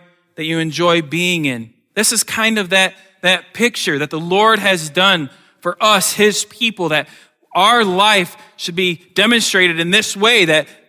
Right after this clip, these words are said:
no matter where we go, no matter where we are, this is our understanding that we have rest in our souls because of the Lord,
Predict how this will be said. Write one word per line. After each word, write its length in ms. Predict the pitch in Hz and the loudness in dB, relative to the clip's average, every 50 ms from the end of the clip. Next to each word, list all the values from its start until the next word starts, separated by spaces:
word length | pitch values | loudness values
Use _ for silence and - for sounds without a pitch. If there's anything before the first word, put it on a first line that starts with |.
| _ _ | _ _
no 160 | - 170 175 | -6 -4 -2
matter 300 | 190 214 233 240 240 226 | 0 2 2 4 4 2
where 340 | 202 175 202 226 247 269 285 | 2 2 2 2 4 4 2
we 140 | 269 262 233 | 2 0 0
go, 240 | 180 180 175 170 165 | 2 2 0 2 0
no 100 | 175 180 | 0 0
matter 300 | 196 196 196 190 175 - - | 2 2 2 2 0 -2 -6
where 340 | - 160 196 220 254 262 262 | -2 0 2 2 4 2 2
we 220 | 254 254 247 220 | 2 0 0 2
are, 240 | 202 180 175 175 175 | 2 4 4 2 2
this 180 | 180 196 196 - | 0 0 -4 -4
is 140 | 208 190 208 | -4 -2 0
our 140 | 196 202 | 2 2
understanding 640 | 202 196 190 190 - - - 220 226 233 220 196 170 | 2 0 -2 -2 -4 -4 -2 0 0 0 0 -2 -4
that 120 | 160 151 165 | -4 -6 -4
we 120 | 185 185 | -4 -2
have 200 | 190 180 165 156 | -2 -2 -4 -4
rest 460 | 160 170 196 214 233 220 - - - | -2 0 2 2 2 0 -2 -6 -4
in 80 | 220 208 | -2 0
our 140 | 208 190 175 | 0 0 0
souls 460 | - - - 202 196 202 208 196 175 | -2 -4 -2 0 2 2 0 0 -2
because 320 | 170 165 151 - 202 190 | -6 -8 -4 -4 -4 -4
of 60 | 185 | -4
the 100 | 170 170 | -6 -6
Lord, 460 | 170 170 175 180 180 156 135 127 123 | -6 -2 0 0 2 2 0 0 -4